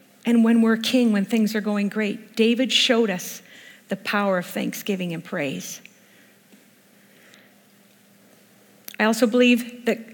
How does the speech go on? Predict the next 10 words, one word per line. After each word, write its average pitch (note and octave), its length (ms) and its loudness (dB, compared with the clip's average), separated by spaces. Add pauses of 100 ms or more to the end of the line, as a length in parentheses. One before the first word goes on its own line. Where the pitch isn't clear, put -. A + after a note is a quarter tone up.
(160)
that B3 180 0
thanksgiving B3+ 500 4
and A#3 120 4
praise B3+ 340 2
is A#3 140 2
a G#3+ 60 4
way A#3+ 340 6
around G3+ 760 2 (240)
huge A#3+ 420 0
problems. F3+ 640 -2